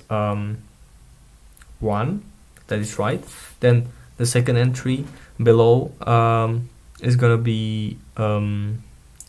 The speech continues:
twelve over twenty-five minus twelve over twenty-five, so it's zero. Then let's, let's try the bottom right one. So there's gonna be,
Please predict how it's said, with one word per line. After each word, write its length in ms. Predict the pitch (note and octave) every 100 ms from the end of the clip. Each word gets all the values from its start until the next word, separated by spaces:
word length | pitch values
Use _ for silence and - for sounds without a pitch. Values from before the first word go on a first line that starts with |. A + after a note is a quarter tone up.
| -
twelve 480 | - B2 B2+ D3 -
over 180 | B2 A#2+
twenty-five 760 | A#2+ A#2 A#2 A#2+ G#2 G2+ B2 -
minus 480 | A2 G#2+ A#2+ - - -
twelve 340 | G#2+ G#2 G#2+
over 180 | G#2+ G#2+
twenty-five, 500 | G#2 A2 A2 G#2 G2+
so 100 | G#2+
it's 100 | G2+
zero. 400 | A2+ B2+ D#3 - - - - - - - - -
Then 220 | A#2 A2+
let's, 400 | A2 A2 - -
let's 200 | G#2+ -
try 200 | A2 G#2+
the 80 | G#2
bottom 400 | A2+ A#2 A#2 G#2
right 200 | G#2 -
one. 260 | G#2+ B2+ - - - - - - -
So 300 | - A2 A2+
there's 160 | A2+
gonna 240 | A#2+ A#2 A#2
be, 420 | A2+ G#2+ G#2+